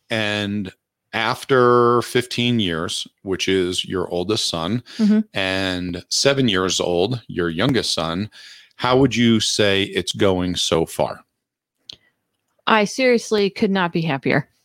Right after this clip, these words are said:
Speaker 1: Okay.
Speaker 2: Yeah.
Speaker 1: I agree, but we're here to hear from you tonight more than,
Speaker 2: <laughs>
Speaker 1: more than me. So tell me why you say that.
Speaker 2: Um, I would say the number one result that I'm happy with is their attitude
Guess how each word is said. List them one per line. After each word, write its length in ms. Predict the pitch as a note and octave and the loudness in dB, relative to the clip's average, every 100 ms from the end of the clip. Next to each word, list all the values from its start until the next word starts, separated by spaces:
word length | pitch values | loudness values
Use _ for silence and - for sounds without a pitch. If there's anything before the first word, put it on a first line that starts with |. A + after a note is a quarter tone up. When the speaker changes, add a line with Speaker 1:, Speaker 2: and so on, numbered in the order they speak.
| _ - | _ -2
Speaker 1:
Okay. 340 | A#2 G#2 C#3 - - | 0 2 0 -4 -2
Speaker 2:
Yeah. 180 | E3+ - _ _ _ _ _ _ _ | -2 -2 _ _ _ _ _ _ _
Speaker 1:
I 140 | G#2+ A2+ | -2 0
agree, 560 | D3 A#2+ G#2 B2 D#3+ - _ _ - | 2 4 6 4 2 -6 _ _ 0
but 300 | G2 G2 - | 0 0 -2
we're 180 | G#2+ A2 | 2 2
here 240 | G#2+ A2+ | 6 4
to 220 | A2 F#2+ | 6 2
hear 300 | F2+ - G#2+ | 0 2 2
from 260 | G#2+ A2 F#2+ | 2 -2 -2
you 200 | F#2+ C3+ | 2 2
tonight 440 | - F#2 E2+ F2+ | 2 -2 -2 -2
more 220 | G2 F2+ F#2 | -2 0 2
than, 320 | F2 E2+ - | 0 -2 -2
Speaker 2:
<laughs> 40 | A2 | 0
Speaker 1:
more 160 | G#2 | 0
than 180 | F2+ F2+ | 0 0
me. 300 | A#2+ F2+ F#2 - - - | 2 0 -2 -8 -12 -10
So 180 | - C3+ | -2 0
tell 240 | - D3 | 2 2
me 100 | D3 | 4
why 160 | C#3+ C3 | 6 4
you 100 | A2+ | 4
say 200 | - F2 | 2 -2
that. 180 | D2 - _ _ _ _ _ _ _ _ _ | -4 -8 _ _ _ _ _ _ _ _ _
Speaker 2:
Um, 440 | D4+ E4 D#4+ C#4+ - - - | 0 2 0 -2 -8 -20 -2
I 100 | C#4+ | 0
would 180 | C#4+ B3 | 0 -2
say 580 | - B3 A#3 A#3 A#3 - _ _ _ _ | -4 -2 0 0 0 -4 _ _ _ _
the 160 | A3+ C4 | 0 2
number 340 | C4+ C4+ C4+ | 2 2 2
one 340 | A#3 A#3 A3+ A3 | 2 2 2 2
result 560 | G3+ F#3+ F#3+ G3+ A3+ | 2 2 2 2 0
that 120 | G#3 | -2
I'm 160 | F3 E3 | -2 -2
happy 340 | E3+ F3+ - | 2 2 2
with 240 | A#3 A#3 A3+ | 0 0 0
is 200 | G#3+ F#3+ | -4 -2
their 200 | G#3 - | -2 0
attitude 640 | F#3 G3+ G#3+ A#3+ A#3 A#3+ | 0 0 0 2 2 2